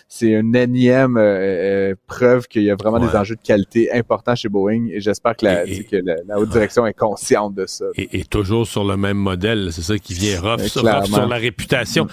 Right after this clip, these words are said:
Speaker 2: Hey, il nous reste quelques secondes. Tu veux me parler de cet usine, les dirigeables, là, les, les nouveaux dirigeables Flying Whales, là, qui pourraient exporter de
Speaker 1: Exactement.
Speaker 2: l'équipement lourd, euh, de façon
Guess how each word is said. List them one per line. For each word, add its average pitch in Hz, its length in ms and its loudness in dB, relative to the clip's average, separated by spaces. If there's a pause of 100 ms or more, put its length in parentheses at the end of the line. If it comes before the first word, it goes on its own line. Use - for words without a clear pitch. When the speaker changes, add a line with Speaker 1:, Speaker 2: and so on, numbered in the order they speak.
(140)
Speaker 2:
Hey, 160 100 0
il - 40 0
nous 160 60 0
reste 170 180 -2
quelques 196 320 -2
secondes. 196 460 0
Tu - 100 -4
veux 165 100 2
me 175 60 -2
parler 165 240 2
de 165 160 2
cet - 280 -2
usine, 170 520 2 (400)
les 147 160 2
dirigeables, 175 960 0
là, 160 140 2
les, 156 180 0
les 147 140 2
nouveaux 190 360 2
dirigeables 170 580 0
Flying 190 640 2
Whales, 185 500 4
là, 151 80 0
qui 117 100 -14
pourraient 156 200 -4 (440)
exporter 180 220 2
de 127 60 6
Speaker 1:
Exactement. 151 300 2
Speaker 2:
l'équipement 156 280 0
lourd, 185 420 2
euh, 147 140 0
de 139 100 -2
façon 156 480 -2